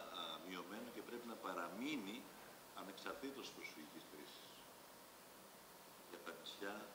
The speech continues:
του Ανατολικού Αιγαίου. Τα νησιά αυτά έχουν μια ιδιαιτερότητα. Αυτή η ιδιαιτερότητα έχει να κάνει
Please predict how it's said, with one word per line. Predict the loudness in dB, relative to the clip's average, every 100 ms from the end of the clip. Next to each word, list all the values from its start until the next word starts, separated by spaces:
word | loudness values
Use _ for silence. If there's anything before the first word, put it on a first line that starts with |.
| -6 -2
του | 0
Ανατολικού | 0 -2 -4 2 2
Αιγαίου. | 4 2 2 -2 -8 -8 -10 -8 -8 -8 -8 -8 -8 -8 -8 -4
Τα | 2
νησιά | 4 6 4
αυτά | 4 2
έχουν | 2 -2 0
μια | 2
ιδιαιτερότητα. | 4 4 4 6 6 4 -2 -8 -8 -10 -10 -10 -10 -10 -10 -10 -8 -8 -8 -8
Αυτή | -4 -2
η | 2
ιδιαιτερότητα | 2 4 2 4 2
έχει | 2 0
να | 0
κάνει | 2 2